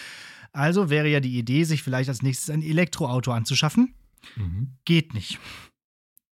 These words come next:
Speaker 1: Erstens gehört uns die Tiefgarage nicht alleine als Eigentümergemeinschaft, sondern auch noch mit einer anderen Liegenschaft. Und es müsste ein riesig dickes Kabel, äh,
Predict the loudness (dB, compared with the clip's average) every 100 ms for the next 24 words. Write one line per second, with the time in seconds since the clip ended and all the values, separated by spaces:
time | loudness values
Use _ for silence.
0 | _ -2 -2 2 0 0 2 4 4 2
1 | -2 -4 -4 -2 0 2 2 4 4 2
2 | -2 2 4 4 4 -2 0 0 2 2
3 | 2 2 2 0 0 -2 0 0 2 4
4 | 4 4 2 4 4 4 4 4 0 -4
5 | -20 _ _ _ -2 4 4 2 -4 _
6 | _ _ -8 -2 4 4 4 -2 0 0
7 | 2 2 2 0 0 0 0 -2 0 2
8 | 2 4 4 2 -4 _ _ _ 2 4
9 | 6 4 2